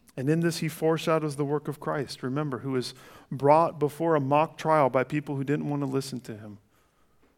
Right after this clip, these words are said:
He's brought before people who insulted him and people who cast him out of the city all the way to the point of him being killed as a criminal.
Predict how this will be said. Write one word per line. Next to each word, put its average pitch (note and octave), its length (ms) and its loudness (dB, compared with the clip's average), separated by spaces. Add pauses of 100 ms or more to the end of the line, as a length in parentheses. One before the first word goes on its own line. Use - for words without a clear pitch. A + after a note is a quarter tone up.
(120)
He's C3+ 80 -16
brought D#3 220 6
before D#3+ 200 -2
people D#3 280 -2
who D3+ 100 0
insulted B2+ 760 -4
him G#2+ 240 -14 (600)
and C3 120 -4
people D3+ 240 -2
who B2+ 140 -4
cast D#3+ 500 -4
him D3 180 -2
out C3+ 460 -4
of B2+ 180 -2
the B2+ 80 -6
city A#2+ 380 -4
all C3+ 260 0
the C3+ 80 0
way C3 180 2
to C3 160 -6
the A#2+ 80 -6
point A#2+ 380 -8 (420)
of - 140 -6
him B2+ 160 -2
being A#2+ 240 -4
killed A#2+ 260 -8
as A2+ 140 -10
a A#2 60 -12
criminal. G#2+ 480 -14